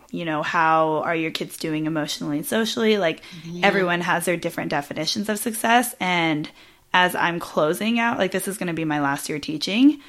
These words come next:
Speaker 1: I've been
Speaker 2: Mm-hmm.
Speaker 1: able to kind of whittle away all the other voices and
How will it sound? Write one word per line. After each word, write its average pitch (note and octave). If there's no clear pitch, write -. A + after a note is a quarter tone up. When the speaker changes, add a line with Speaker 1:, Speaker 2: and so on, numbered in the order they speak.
Speaker 1:
I've F#3+
been F3+
Speaker 2:
Mm-hmm. D#3
Speaker 1:
able E3+
to E3
kind G#3+
of F3
whittle D#3+
away D3+
all D3
the D3+
other D3+
voices G3+
and E3+